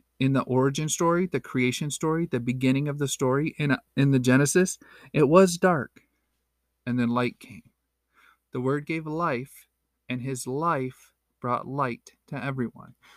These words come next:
When Jesus injected himself into that situation, into the, the, the dark and formless heaven and earth, again, mind and body, again, us,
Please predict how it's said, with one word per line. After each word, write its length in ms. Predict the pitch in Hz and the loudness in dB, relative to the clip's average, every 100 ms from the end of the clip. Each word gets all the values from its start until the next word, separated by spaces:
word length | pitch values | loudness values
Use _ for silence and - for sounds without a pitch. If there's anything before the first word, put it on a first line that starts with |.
| _ | _
When 160 | - 139 | -6 -4
Jesus 360 | 156 156 160 | -4 -4 -4
injected 500 | 131 147 151 143 147 | -6 -6 -6 -6 -6
himself 720 | 127 135 - - 156 165 147 - | -6 -6 -6 -4 0 0 -2 -8
into 320 | 147 131 - | -8 -6 -6
that 220 | 131 117 | -8 -8
situation, 640 | - 120 120 135 143 120 113 - - - | -8 -8 -6 -6 -4 -6 -8 -12 -20 -8
into 400 | 147 135 160 135 | -6 -4 -2 -2
the, 360 | 135 127 113 - | 0 0 0 -2
the, 360 | 127 123 113 - | -2 -2 -2 -6
the 120 | 131 123 | -6 -4
dark 420 | 123 139 135 - | 0 2 0 -4
and 180 | 139 131 | -8 -4
formless 380 | 143 139 131 - | -2 -2 -2 -4
heaven 240 | 139 135 | -4 -2
and 120 | 117 123 | -2 -2
earth, 380 | 151 127 - _ _ _ - | -2 -4 -8 _ _ _ -8
again, 440 | 127 135 127 120 - _ - | -2 0 0 -4 -8 _ -4
mind 320 | 135 131 123 | 0 2 0
and 80 | 117 | -2
body, 420 | 131 139 120 123 _ _ | -2 -2 -4 -6 _ _
again, 380 | 127 123 117 107 - | -8 -4 -2 -2 0
us, 420 | 151 131 - | 0 0 -4